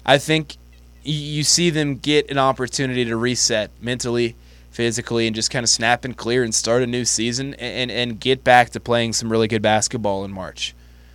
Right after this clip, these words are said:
You know, I think you see that a lot, even. It, it, it does really provide a great reset opportunity, and I think that's what Tennessee has. You know, from here until Thursday,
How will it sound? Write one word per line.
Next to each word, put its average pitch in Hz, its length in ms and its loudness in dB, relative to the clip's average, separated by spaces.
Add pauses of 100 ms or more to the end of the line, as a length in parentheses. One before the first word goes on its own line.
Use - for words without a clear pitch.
(300)
You 110 80 -4
know, 110 60 2
I - 20 0
think 117 220 -4
you 113 60 -4
see 123 220 2
that 110 140 4
a 104 60 0
lot, 101 300 -2 (600)
even. 90 360 -8 (360)
It, 101 100 -12
it, 104 360 -4
it 117 100 -4
does 131 300 4
really 120 220 2
provide 113 380 2
a 101 60 -4
great 113 300 -2
reset 113 480 0
opportunity, 104 640 -2
and 98 100 -6
I 117 80 0
think 120 180 -4
that's 123 200 2
what 127 120 -4
Tennessee 127 380 -2
has. 117 460 2 (640)
You 104 80 -6
know, 117 180 0
from 110 200 -8
here 135 200 2
until 139 260 0
Thursday, 123 720 4